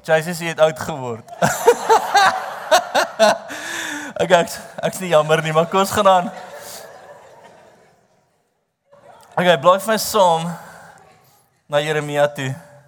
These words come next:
Eers, ek geniet regtig baie wat ek doen, hoor. Ek weet die vyand hou nie baie van my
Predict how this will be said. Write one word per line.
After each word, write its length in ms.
Eers, 160
ek 140
geniet 180
regtig 320
baie 240
wat 160
ek 160
doen, 160
hoor. 240
Ek 160
weet 140
die 80
vyand 320
hou 100
nie 80
baie 240
van 160
my 80